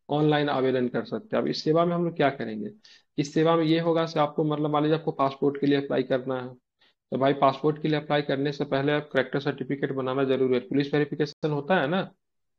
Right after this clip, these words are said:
पासपोर्ट के लिए पुलिस वेरिफिकेशन होता है, ठीक है। लाइसेंस की बात करेंगे, लेना है, चरित्र प्रमाण पत्र आदि के सत्यापन के लिए आप ऑनलाइन आवेदन कर सकते हैं, ठीक है। तो मिशन जन सेवा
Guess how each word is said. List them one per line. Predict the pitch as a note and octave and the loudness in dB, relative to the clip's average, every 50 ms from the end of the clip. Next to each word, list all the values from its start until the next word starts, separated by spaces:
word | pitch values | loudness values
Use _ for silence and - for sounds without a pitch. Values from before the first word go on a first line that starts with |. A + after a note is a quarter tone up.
| _ _ _ _ _ _ _ _ - | _ _ _ _ _ _ _ _ -6
पासपोर्ट | - A#2 A#2+ A#2+ - - C#3 D3+ D3 - | -4 -2 -2 -2 -2 0 0 0 0 0
के | - C#3+ | 0 0
लिए | C3+ C#3 D3 | 2 2 0
पुलिस | D3 - C#3+ D3 D3 D3+ - | 0 0 -2 -4 -2 0 0
वेरिफिकेशन | D3 C#3+ C#3+ C#3+ C#3+ D3 C#3 C#3+ C#3+ C3+ | 0 0 0 0 0 -2 -2 -2 -2 -4
होता | C3 B2 B2+ - A#2 | -4 -6 -6 -6 -8
है, | A2+ A2 | -8 -8
ठीक | - - C#3 - | -10 -10 -6 -6
है। | E3 F3 E3+ - _ _ _ _ _ _ - | -6 -6 -6 -14 _ _ _ _ _ _ -4
लाइसेंस | - B2+ B2 B2+ B2+ - D3+ D3+ D3+ D3+ | 2 4 4 4 4 4 2 2 2 0
की | - - D#3 | 0 2 4
बात | D3 D3 D3 D3 | 4 4 4 2
करेंगे, | - D3 C#3 C#3 C#3+ D3 | 0 0 0 2 2 4
लेना | C#3 C#3 C3+ C3+ C3+ C3+ | 4 2 2 2 0 -2
है, | C3 B2+ B2+ B2+ B2+ _ _ _ _ _ _ _ _ - | -4 -6 -8 -12 -14 _ _ _ _ _ _ _ _ -6
चरित्र | - C3+ C3 D3 C#3+ C#3+ | -2 0 0 0 0 0
प्रमाण | - C#3+ C#3+ C#3+ D3 D3 | 0 2 2 2 2 0
पत्र | D3 D3+ C#3+ - C#3 | -2 -4 0 2 2
आदि | C3+ C#3 C#3 | 2 2 0
के | C#3 D3 C#3 | -2 -2 -4
सत्यापन | - C#3 C#3 - - C3 B2+ - C#3+ C#3+ | -4 -6 -6 0 0 0 0 0 -4 -4
के | C#3 - C#3+ | 0 0 0
लिए | C#3 C3+ C3+ C#3 C#3 C#3 C#3 - | 0 2 0 0 -2 -2 -6 -10
आप | C3+ - - | -12 -12 -10
ऑनलाइन | - C3 C#3 C#3 C#3 C#3 C#3+ D3+ | -6 -2 2 2 4 4 2 0
आवेदन | - B2 A#2+ B2 A#2+ B2+ A#2+ A#2+ | -2 -2 -2 -2 -2 -2 -4 -4
कर | - B2+ A2 | -6 -8 -8
सकते | - - G#2+ - - B2+ | -8 -10 -12 -10 -8 -10
हैं, | A2 G#2+ | -10 -8
ठीक | - C#3 C#3 | -8 -4 -4
है। | F3+ F3+ F3+ - - - _ _ - | -4 -4 -4 -10 -20 -20 _ _ -8
तो | - | -4
मिशन | A#2+ A#2+ B2 B2 - D3 C#3+ C3+ | -2 -2 -2 -2 -2 -4 -4 -2
जन | C#3 C3+ C3+ C3+ | -2 -2 -4 -2
सेवा | - D3+ C#3 C#3+ D#3 | -4 -4 -2 -2 -2